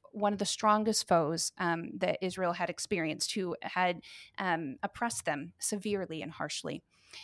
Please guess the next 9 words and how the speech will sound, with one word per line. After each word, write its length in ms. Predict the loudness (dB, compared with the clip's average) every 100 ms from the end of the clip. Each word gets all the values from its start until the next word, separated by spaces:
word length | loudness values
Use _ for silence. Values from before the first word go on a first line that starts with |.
| -4 2
And 120 | 4
in 100 | 4
this 180 | 2 4
moment, 320 | 4 4 0
we 160 | -2 0
see 420 | 0 0 0 0
the 200 | 2 2
weakest, 720 | 2 -2 -2 -4 0 0 0 -4 _ -4
um, 400 | 0 2 0 -4